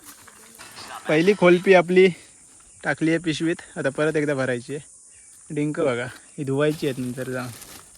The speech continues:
एवढी मिळाली. चला, आगे चलो. ही चांदवडाची झाडं बघा, केवढी मोठी झाली आहेत. एवढी मोठी कधी बघितली नाही.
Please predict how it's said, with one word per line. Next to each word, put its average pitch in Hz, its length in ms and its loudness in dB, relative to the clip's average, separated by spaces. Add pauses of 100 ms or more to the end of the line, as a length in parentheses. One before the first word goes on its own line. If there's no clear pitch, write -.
(680)
एवढी 143 240 -8
मिळाली. 127 340 -8 (1700)
चला, 139 300 -8 (300)
आगे 151 240 -6
चलो. 139 260 -6 (920)
ही 160 80 -2
चांदवडाची 180 640 0
झाडं 156 280 2
बघा, 180 160 2
केवढी 147 280 -2
मोठी 143 320 -2
झाली 123 260 -6
आहेत. 127 140 -14 (1500)
एवढी 151 200 -4
मोठी 170 240 -4
कधी 170 160 0
बघितली 165 400 0
नाही. 151 220 -2